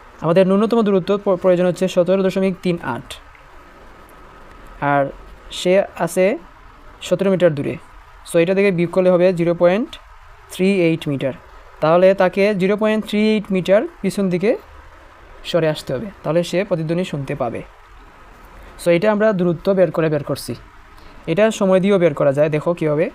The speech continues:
যে এখানে দূরত্ব দেওয়া আছে, দূরত্বটা আমরা এখানে ইউজ করে ফেলবো। সতেরো মিটার দূরত্বে আছে সে। আচ্ছা, আর বেগটা আমরা already বের করছি, তিনশত সাতচল্লিশ দশমিক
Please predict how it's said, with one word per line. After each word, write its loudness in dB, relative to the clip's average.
যে 0
এখানে 2
দূরত্ব -2
দেওয়া 4
আছে, -2
দূরত্বটা 2
আমরা 2
এখানে 0
ইউজ -2
করে -2
ফেলবো। -2
সতেরো -4
মিটার 2
দূরত্বে -4
আছে -6
সে। -6
আচ্ছা, -4
আর 0
বেগটা 2
আমরা 6
already 2
বের 2
করছি, -2
তিনশত -4
সাতচল্লিশ -2
দশমিক 0